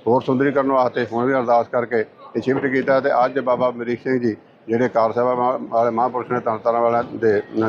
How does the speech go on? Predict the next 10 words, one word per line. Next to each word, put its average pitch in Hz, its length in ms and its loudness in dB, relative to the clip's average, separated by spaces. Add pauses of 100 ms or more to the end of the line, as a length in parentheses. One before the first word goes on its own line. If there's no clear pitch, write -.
ਜਿਹੜੇ 110 140 0
subordinate 117 480 0
ਨੇ, 131 200 0 (400)
ਉਹਨਾਂ 151 180 2
ਨੂੰ 147 80 -2
ਬੇਨਤੀ 127 240 0
ਕੀਤੀ 123 220 -2
ਸੀ, 135 60 2
ਉਹਨਾਂ 135 220 0
ਸਾਰੀ 127 520 2